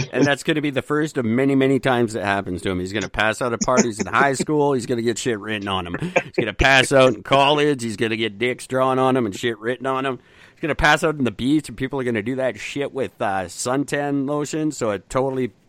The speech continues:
burns into his skin. Um,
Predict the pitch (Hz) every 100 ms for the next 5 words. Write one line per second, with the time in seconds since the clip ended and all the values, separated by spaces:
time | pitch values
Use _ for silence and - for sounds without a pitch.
0 | - 127 135 131 139 117 95 - 120 135
1 | 151 151 _ _ _ _ _ _ _ _
2 | - 92 92 92 90